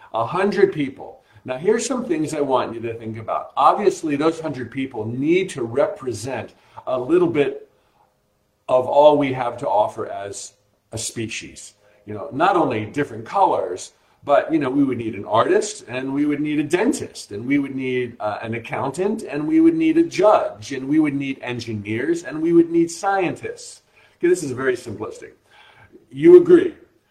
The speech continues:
we would need a little bit of everything, of every kind of person, um, so that we could maximize our potential on Mars, okay? A hundred people, that's it. We're gonna populate,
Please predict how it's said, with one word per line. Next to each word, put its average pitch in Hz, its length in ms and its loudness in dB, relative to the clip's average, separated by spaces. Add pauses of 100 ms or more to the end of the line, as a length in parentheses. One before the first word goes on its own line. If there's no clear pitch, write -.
(100)
we 147 160 4
would 165 180 8
need 165 160 6
a 151 80 -2
little 185 340 2
bit 180 160 6
of 165 140 4
everything, 107 600 4 (440)
of 113 160 -6
every 180 340 0
kind 160 380 -4
of 135 140 -8
person, 117 480 -6 (580)
um, 117 500 -8
so 170 240 -2
that 143 180 2
we 175 280 2
could 131 580 -6 (280)
maximize 143 800 -4
our 123 180 -2
potential 127 680 -10
on 104 240 -6
Mars, 92 640 -10 (240)
okay? 127 380 -10 (360)
A - 80 -16
hundred 175 400 -2
people, 170 340 0
that's 123 300 0
it. - 100 -4
We're 117 140 -2
gonna 113 160 -8
populate, 175 1080 0